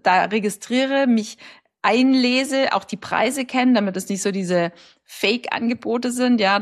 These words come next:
wo man dann sagt, hier durchgestrichen und du weißt genau, ey, vor zwei Wochen war's doch schon der durchgestrichene,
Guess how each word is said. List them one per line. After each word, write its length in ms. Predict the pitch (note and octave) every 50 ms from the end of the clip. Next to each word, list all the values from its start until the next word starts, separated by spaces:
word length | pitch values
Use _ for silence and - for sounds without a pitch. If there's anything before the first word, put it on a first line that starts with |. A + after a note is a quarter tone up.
| G3
wo 60 | F3+ F3
man 100 | F3+ F3
dann 100 | F3+ F3+
sagt, 160 | G3+ F#3+ -
hier 160 | - G3+ F#3+
durchgestrichen 760 | F#3 G3 F#3+ A3+ - - A#3+ - - - A3 A3+ A#3 A#3+ G#3
und 140 | F3+ F#3 F3
du 60 | E3
weißt 280 | E3+ F3 F3+ F3+ -
genau, 200 | - E3+ F#3 F#3
ey, 280 | E3 - E3 F3 G3+ G#3+
vor 160 | G3+ - F3
zwei 220 | - - - E3+ -
Wochen 300 | E3+ F3+ F#3+ G3 F3 F3
war's 160 | F3+ - -
doch 120 | - F#3+
schon 200 | - - F#3 F3
der 80 | E3+ E3+
durchgestrichene, 720 | - F#3 F3+ F3+ F3+ F#3 F3 - - F3 F3+ F3 E3+ D#3+